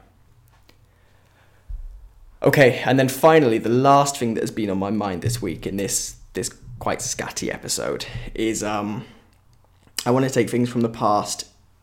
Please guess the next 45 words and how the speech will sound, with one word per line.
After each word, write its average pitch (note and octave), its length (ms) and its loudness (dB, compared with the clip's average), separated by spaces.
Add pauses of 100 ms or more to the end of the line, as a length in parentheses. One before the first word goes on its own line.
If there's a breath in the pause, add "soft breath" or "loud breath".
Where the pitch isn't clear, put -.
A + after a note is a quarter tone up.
right A#2+ 300 2
up A2+ 140 0
to C3+ 80 -4
the G2 60 -8
present A2 320 -6
moment F#2+ 360 -6
and - 120 -12
perhaps - 400 -6
even G2+ 200 -8
into A2 180 -10
the A#2 80 -12
future. - 480 -12 (960 soft breath)
More C#3+ 180 6
specifically, C#3 560 0
I G2 80 -6
want B2 220 0
to C3 60 -6
talk A2+ 260 -2
a - 20 -4
little B2 340 2
bit G#2 280 -2
about E2+ 260 -4
my F#2+ 140 -4
plans G2+ 640 -6
and G2+ 140 -6
the F#2 60 -8
thought - 320 4
process - 400 -4
for - 80 -6
my F2 140 -6
plans E2+ 420 -8
in G2 80 -6
this F#2 140 -6
coming G#2 320 -8
year. - 240 -8 (1200 soft breath)
Now A#2+ 80 4
look, A#2 300 2 (520)
if C3+ 140 0
you've C3+ 160 -2
listened A#2+ 400 -2
to - 80 -4
even G2 400 -4
ten G#2 400 -4
minutes G2+ 420 -6
of - 220 -12